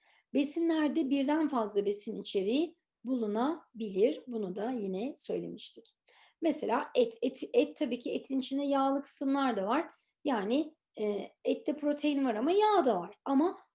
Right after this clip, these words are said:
ağırlıklı olarak protein olduğu için onu protein grubunda yazıyoruz.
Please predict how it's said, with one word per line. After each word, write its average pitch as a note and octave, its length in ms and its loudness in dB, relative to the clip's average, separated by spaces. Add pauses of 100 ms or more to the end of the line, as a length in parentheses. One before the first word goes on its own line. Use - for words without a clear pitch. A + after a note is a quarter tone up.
(120)
ağırlıklı D4 460 4
olarak G3 400 4
protein C#4 360 0
olduğu F#3+ 280 -2
için D#4+ 360 -4 (300)
onu D4+ 220 2
protein C#4+ 460 2
grubunda G3 640 -2
yazıyoruz. - 680 -6